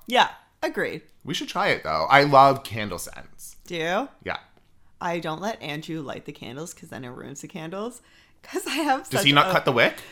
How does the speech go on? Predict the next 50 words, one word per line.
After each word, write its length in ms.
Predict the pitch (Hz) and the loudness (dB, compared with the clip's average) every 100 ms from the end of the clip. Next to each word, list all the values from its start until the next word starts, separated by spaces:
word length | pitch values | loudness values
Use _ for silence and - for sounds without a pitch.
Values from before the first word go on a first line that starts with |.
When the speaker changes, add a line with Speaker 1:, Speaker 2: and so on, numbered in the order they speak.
| - 202 | -14 -6
Speaker 1:
No, 640 | 214 262 302 311 247 226 | 0 4 6 8 6 4
I 140 | 233 240 | -2 -2
just 180 | 285 | -4
don't 180 | 277 262 | -4 -4
like 240 | 233 233 240 | -2 -4 -4
it 120 | 214 | -6
when 160 | 220 | -4
they 100 | 214 | -4
start 260 | 214 214 190 | -4 -6 -6
burning 360 | 196 196 202 190 | -6 -6 -6 -8
through 340 | 185 190 202 | -8 -6 -4
and 100 | 196 | -6
then 100 | 180 | -6
they 60 | 180 | -4
get 160 | 180 - | -6 -4
ugly 300 | 165 190 185 | -6 -4 -4
looking. 640 | 190 196 202 202 196 196 - _ _ | -4 -6 -6 -6 -6 -10 -18 _ _
I 160 | 175 190 | -2 0
know, 160 | 196 170 | 4 4
I 80 | 156 | 4
have 100 | 180 | 0
such 300 | - 160 - | -4 -4 -2
O 140 | 170 165 | -4 -4
C 220 | - 175 | -6 -8
D 280 | 151 139 170 | -6 -6 -2
with 240 | 180 185 | -4 0
Speaker 2:
But 140 | - | 0
do 60 | 196 | 2
you 60 | 147 | 2
not 60 | |
Speaker 1:
things. 80 | 143 | 4
Speaker 2:
have, 100 | 147 | 2
like, 80 | 147 | 2
a 60 | 143 | 0
gla-, 340 | 131 117 117 | 2 2 0
does 100 | 127 | -4
mine 260 | 113 95 110 | -2 -2 0
bother 280 | 120 95 151 | -2 -2 -2
you? 240 | 339 349 - | -4 -6 -4
Speaker 1:
No, 480 | 208 214 214 190 180 | -2 2 2 2 0
yours 400 | 175 202 226 240 | -2 -2 -2 -6
is 120 | 226 | -10
okay, 520 | 196 196 - 202 175 | -10 -12 -10 -8 -6
but 260 | 165 170 - - | -6 -8 -8 -6
no, 300 | 196 196 190 | -2 -2 -4
see, 140 | 208 | -2
that 200 | 180 180 | -2 -2
does 240 | 170 165 | -2 -4
bug 280 | 165 160 156 | -6 -8 -8
me. 280 | 156 151 | -8 -8